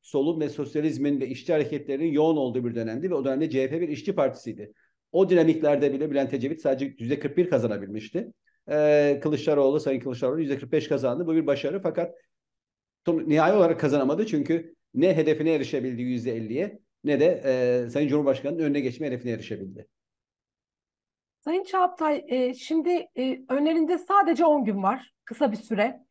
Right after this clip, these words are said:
Speaker 2: E, kim daha avantajlı konumda giriyor bu on güne ve neden?
Speaker 1: Bence şu aşamada Sayın Cumhurbaşkanı daha önde, daha avantajlı. Çünkü bir, e, görevde olmasının kendisine sağladığı avantajlar var.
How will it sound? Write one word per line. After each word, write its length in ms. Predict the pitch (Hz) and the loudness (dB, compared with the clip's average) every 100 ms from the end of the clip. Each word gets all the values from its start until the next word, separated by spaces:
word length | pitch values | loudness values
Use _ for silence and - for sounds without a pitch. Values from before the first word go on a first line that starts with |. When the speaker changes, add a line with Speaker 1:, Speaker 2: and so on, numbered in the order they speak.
| _ _ _ | _ _ _
Speaker 2:
E, 260 | 226 233 - | 2 4 2
kim 240 | - 427 | -2 2
daha 200 | 427 381 | 4 4
avantajlı 580 | 277 285 269 262 233 247 | 4 2 0 -2 -2 -4
konumda 360 | 247 233 226 220 | -2 -2 -2 -2
giriyor 380 | 196 220 208 | 0 0 0
bu 100 | 180 | 0
on 200 | 240 226 | -2 -2
güne 260 | 208 247 320 | -2 -4 0
ve 200 | 294 269 | 0 -2
neden? 380 | 233 220 190 165 - _ _ _ _ _ | -4 -6 -6 -10 -14 _ _ _ _ _
Speaker 1:
Bence 260 | - 214 220 | -2 0 2
şu 140 | 240 | 4
aşamada 460 | 233 202 202 202 233 | 4 4 2 2 2
Sayın 280 | 226 185 190 | 2 2 4
Cumhurbaşkanı 500 | 190 196 190 202 214 | 4 2 2 0 2
daha 240 | 196 220 | 2 4
önde, 220 | 175 202 | 2 2
daha 120 | 208 190 | 2 4
avantajlı. 560 | 170 151 143 139 196 | 4 0 0 -2 -4
Çünkü 300 | 202 185 175 | -6 -6 0
bir, 220 | 185 214 - - _ _ | 0 0 -8 -20 _ _
e, 300 | 147 156 151 | -4 -2 -2
görevde 520 | 151 127 165 196 196 | -4 -4 -2 0 4
olmasının 520 | 262 214 165 - 175 254 | 4 4 0 -2 -6 -4
kendisine 440 | 180 165 160 185 | -4 -6 -2 -2
sağladığı 420 | 180 165 160 175 | 2 2 2 2
avantajlar 600 | 180 170 170 175 165 165 | 2 0 0 -2 2 2
var. 300 | 135 135 - | 2 -2 -6